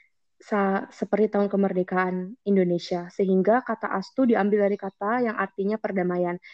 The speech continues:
dan jadilah Astu Panda. Eh, kami di sini mempunyai logo, yaitu di tengah kepalanya menyerupai logo peace, itu artinya perdamaian.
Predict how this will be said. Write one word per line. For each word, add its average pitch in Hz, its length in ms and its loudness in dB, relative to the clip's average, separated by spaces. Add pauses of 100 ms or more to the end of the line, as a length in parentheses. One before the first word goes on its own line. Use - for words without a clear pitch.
(140)
dan 196 160 4
jadilah 196 480 2
Astu 208 320 -8
Panda. 175 400 -8 (480)
Eh, 208 280 0
kami 247 280 4
di 254 80 4
sini 247 320 4
mempunyai 214 960 0 (160)
logo, 190 480 2 (160)
yaitu 277 800 2 (320)
di 208 80 4
tengah 202 320 -2
kepalanya 196 560 -2
menyerupai 220 560 0
logo 190 400 -2
peace, - 400 -8 (160)
itu 208 240 -4
artinya 233 400 -2
perdamaian. 185 640 -2